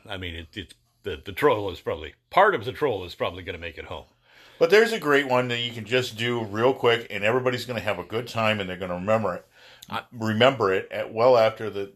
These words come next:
Speaker 2: the play is stopped.
Speaker 1: The, uh, the final one, uh, I, w-, I would throw out there just as, like,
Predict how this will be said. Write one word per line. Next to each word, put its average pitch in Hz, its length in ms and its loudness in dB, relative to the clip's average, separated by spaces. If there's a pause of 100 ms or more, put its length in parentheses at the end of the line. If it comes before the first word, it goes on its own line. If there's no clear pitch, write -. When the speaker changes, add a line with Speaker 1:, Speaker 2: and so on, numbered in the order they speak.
(140)
Speaker 2:
the 98 120 -6
play 98 300 -10
is 90 120 -10
stopped. 85 360 -4 (880)
Speaker 1:
The, 120 340 -2 (280)
uh, 117 160 -4
the 135 160 -4
final 190 400 2
one, 135 360 0 (280)
uh, 85 300 -8
I, 107 100 -2
w-, 104 180 -6
I 104 100 -8
would 101 200 -10
throw 104 220 0
out 90 240 -4
there 87 140 -8
just 98 280 -10
as, - 160 -14
like, 80 160 -12